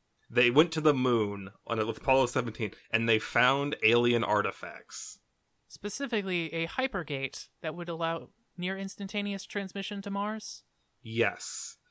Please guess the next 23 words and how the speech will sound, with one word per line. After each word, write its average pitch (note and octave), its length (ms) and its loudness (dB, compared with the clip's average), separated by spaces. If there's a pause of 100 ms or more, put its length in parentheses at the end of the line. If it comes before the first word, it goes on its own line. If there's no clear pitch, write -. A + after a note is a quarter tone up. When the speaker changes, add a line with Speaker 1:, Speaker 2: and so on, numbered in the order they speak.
(160)
Speaker 1:
So - 140 -4
then C3+ 360 4
people D3 300 2
went C#3 180 4
to C3 100 2
Mars, G#2+ 400 4
but G2+ 120 -2
that A2+ 240 4
blew A#2+ 240 4
up A2+ 160 2
the G#2+ 100 -2
moon. A#2+ 480 -2 (1120)
Speaker 2:
No, G#3 320 2
that A3 200 4
actually B3 280 0
happened F#3+ 320 -2
later. D3 380 -4 (560)
Speaker 1:
Oh. G#2+ 240 6
Speaker 2:
So F3+ 140 0
they F#3+ 220 0
went A3+ 320 -2
to - 160 -4
Mars, E3+ 640 0